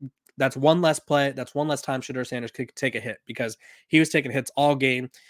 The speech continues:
I think yesterday was the first time this season, uh, maybe, maybe outside of the Oregon game,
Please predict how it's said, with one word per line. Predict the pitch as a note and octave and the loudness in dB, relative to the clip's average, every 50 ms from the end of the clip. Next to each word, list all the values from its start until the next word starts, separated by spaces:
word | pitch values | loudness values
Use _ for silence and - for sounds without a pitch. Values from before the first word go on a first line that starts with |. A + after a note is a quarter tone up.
| _ _ _ - | _ _ _ 0
I | C3 C#3+ | 0 2
think | - F3+ E3+ D#3+ C#3 | 2 2 0 2 2
yesterday | C#3 C#3 C#3 C#3 - D#3 D#3 D#3 | 2 2 2 0 0 0 2 2
was | D3+ C#3+ | 2 0
the | C3+ B2+ | -2 -4
first | - - C3+ C3 C3 - - | -4 -2 -2 -2 -2 -4 -6
time | - C3+ C3 C3 C3 C3 | -4 -2 0 0 0 -2
this | B2 A#2+ A#2 - | -4 -6 -8 -8
season, | - - C#3 C#3+ C#3 C3+ C#3+ C#3 C#3+ C#3+ C3 - - | -4 -2 -2 0 0 -2 -4 -6 -6 -8 -10 -14 -12
uh, | A2 A2+ A2 G#2+ G#2 | -10 -8 -8 -8 -8
maybe, | A2 A#2 B2 B2+ C3 C3 - _ _ | -6 -4 -2 -2 -4 -4 -8 _ _
maybe | C#3 C#3+ D3 D3 C#3 | -4 0 0 2 2
outside | A#2+ B2 B2 - C3 B2 | 2 0 -2 -2 -4 -4
of | B2 | -4
the | A#2+ | -4
Oregon | A#2 A#2 B2 A#2+ A#2+ A#2 | -4 -4 -4 -4 -6 -4
game, | A#2+ B2 A#2+ A#2 | -4 -4 -4 -6